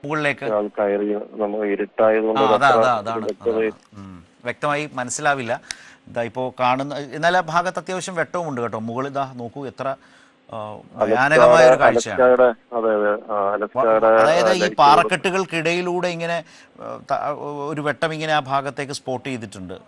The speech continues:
Speaker 1: വളരെ ആ പാറ ഇടുക്കുകളിൽ എവിടെയോ
Speaker 2: അതെ,
Speaker 1: നിന്ന്
Speaker 2: അതെ.
Speaker 1: വരുന്നൊരു വെട്ടം ഇങ്ങനെ ഇതാ
Speaker 2: അതാ
Speaker 1: അവർക്ക്
Speaker 2: അടുത്ത, ആ, ആ,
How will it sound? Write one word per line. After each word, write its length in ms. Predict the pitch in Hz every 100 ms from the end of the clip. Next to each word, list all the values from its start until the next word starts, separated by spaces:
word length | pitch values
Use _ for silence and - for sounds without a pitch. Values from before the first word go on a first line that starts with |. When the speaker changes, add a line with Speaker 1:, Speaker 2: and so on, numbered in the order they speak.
| -
Speaker 1:
വളരെ 380 | 110 117 123 123
ആ 100 | 127
പാറ 380 | 117 120 120 127
ഇടുക്കുകളിൽ 580 | 131 127 123 139 139 135
എവിടെയോ 320 | 120 127 135
Speaker 2:
അതെ, 100 | 139
Speaker 1:
നിന്ന് 160 | 104 135
Speaker 2:
അതെ. 80 |
Speaker 1:
വരുന്നൊരു 240 | 131 127 127
വെട്ടം 360 | 117 - 123 127
ഇങ്ങനെ 220 | 120 120
ഇതാ 160 | 107
Speaker 2:
അതാ 440 | 104 - - - 107
Speaker 1:
അവർക്ക് 320 | 113 113 -
Speaker 2:
അടുത്ത, 220 | 117 143
ആ, 260 | 131 - 117
ആ, 340 | 120 127 117